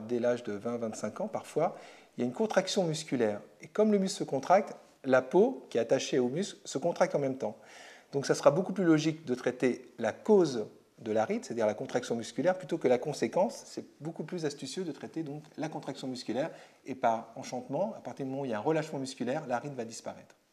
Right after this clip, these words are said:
C'est ce qu'on appelle un lifting chimique, la, le,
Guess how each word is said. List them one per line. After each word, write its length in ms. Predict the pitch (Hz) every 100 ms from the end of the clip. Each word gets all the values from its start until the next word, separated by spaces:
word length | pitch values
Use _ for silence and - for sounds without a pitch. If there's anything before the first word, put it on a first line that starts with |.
| _
C'est 160 | - 190
ce 60 |
qu'on 100 | -
appelle 240 | 143 143 143
un 80 | 117
lifting 420 | 135 - 151 139
chimique, 540 | - 147 156 220 - 120 117 - - -
la, 300 | 110 107 104 107 101
le, 100 | 110